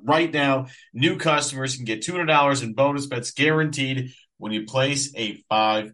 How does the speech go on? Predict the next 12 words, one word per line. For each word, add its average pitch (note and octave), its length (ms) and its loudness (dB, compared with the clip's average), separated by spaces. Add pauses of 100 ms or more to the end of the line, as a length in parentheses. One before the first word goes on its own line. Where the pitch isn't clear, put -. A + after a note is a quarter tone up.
(120)
dollar G2 600 -4
wager. G2 640 -6
That's F2+ 200 -6
two C#3+ 140 -4
hundred C3+ 140 0
dollars B2 260 2
in G2+ 60 -14
bonus A#2+ 320 -4
bets, G#2+ 320 -2 (280)
whether A#2+ 220 -4
you B2+ 80 -2
win F3 440 -2